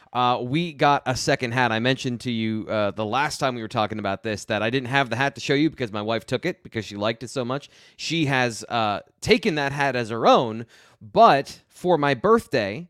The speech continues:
because she listens to the show, and I literally walk around being like, "Man, I love these shorts."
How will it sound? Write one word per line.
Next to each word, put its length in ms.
because 300
she 240
listens 420
to 60
the 80
show, 340
and 140
I 140
literally 480
walk 260
around 280
being 120
like, 220
"Man, 320
I 80
love 260
these 180
shorts." 460